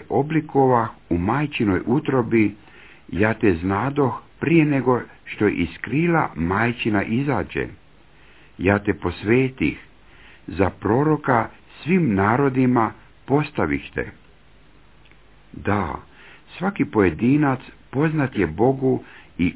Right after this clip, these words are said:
upoznat je sa svojim zadatkom. Između milijardi ljudi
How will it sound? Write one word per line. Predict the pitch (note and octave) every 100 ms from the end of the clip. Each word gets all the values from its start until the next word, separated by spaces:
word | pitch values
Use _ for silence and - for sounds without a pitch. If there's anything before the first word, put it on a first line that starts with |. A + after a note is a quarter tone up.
| -
upoznat | C#3 - D3 B2+ A#2+ A#2
je | A#2+ A2+ G#2 -
sa | E2
svojim | D#2 G2+ C3 C3
zadatkom. | B2+ G#2 F#2 E2 - - A#1 - - - - - - - - -
Između | G#2 G#2+ A#2 G#2 G#2 F#2 -
milijardi | F2 G2 F#2 A2+ E3+ D#3 A2+
ljudi | F2+ A2 A#2+ C3 C3+ B2